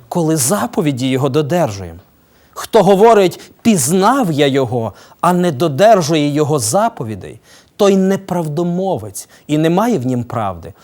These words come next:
А хто додержує Його слово, у тому Божа любов справді вдосконалилась. І з того ми пізнаємо, що в нім пробуваємо.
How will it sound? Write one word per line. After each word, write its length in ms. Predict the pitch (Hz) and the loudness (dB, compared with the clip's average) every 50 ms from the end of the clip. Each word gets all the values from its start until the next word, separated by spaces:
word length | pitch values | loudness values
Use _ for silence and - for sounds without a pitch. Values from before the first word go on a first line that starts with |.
| - - - - | -20 -20 -12 -4
А 100 | - - | -2 -2
хто 220 | 131 - - - 175 | -2 -2 0 0 0
додержує 600 | 143 170 160 127 170 180 185 160 135 170 165 160 | 2 2 2 6 6 6 6 4 2 2 2 2
Його 300 | 165 160 156 151 160 151 | 2 2 2 2 0 -2
слово, 640 | - - - 147 160 190 226 240 208 156 147 139 - - - _ - | -2 -2 -2 0 0 2 2 2 2 0 -2 -4 -6 -10 -16 _ -4
у 140 | 214 185 170 - - _ - | -4 -4 -4 -6 -10 _ -2
тому 580 | - 233 254 277 262 233 190 156 139 127 117 - - - | 0 2 4 6 6 4 4 2 0 0 -2 -6 -10 -10
Божа 420 | - 113 135 170 175 156 147 170 160 | -4 2 4 4 4 6 4 4 4
любов 380 | 160 160 151 131 170 165 139 | 4 2 2 2 0 0 0
справді 520 | - - - - 185 220 240 214 165 139 139 | -2 -6 -4 -4 -4 -2 -2 -4 -4 -4 -4
вдосконалилась. 1000 | 120 113 135 127 - - - 127 131 135 131 120 110 104 87 80 87 - - _ - - _ _ _ - | -4 -4 -4 -6 -6 -6 -4 -2 0 2 0 0 -2 -4 -8 -10 -12 -14 -16 _ -20 -20 _ _ _ -6
І 120 | 160 151 | -4 -2
з 240 | - - - - - | 0 0 -2 -2 -4
того 440 | - - 254 254 269 247 180 165 143 | -4 -2 0 2 2 4 4 4 2
ми 160 | 143 147 143 | 2 0 -2
пізнаємо, 920 | 143 - 165 143 117 127 151 147 147 147 180 233 247 220 165 123 104 - - - - | -2 -2 -2 -2 0 0 0 0 2 2 2 2 2 0 -2 -4 -6 -8 -14 -16 -10
що 320 | - - - - - 147 | -8 -8 -4 -2 0 0
в 100 | 127 113 | 0 0
нім 380 | 135 139 147 160 175 180 180 175 - _ _ _ _ _ _ _ | 0 0 0 0 0 -2 -2 -4 -10 _ _ _ _ _ _ _
пробуваємо. 800 | - - 127 120 107 120 123 113 147 175 175 160 120 90 78 - | -6 -4 -2 -2 -2 -2 -2 -2 -4 -4 -6 -6 -8 -10 -12 -16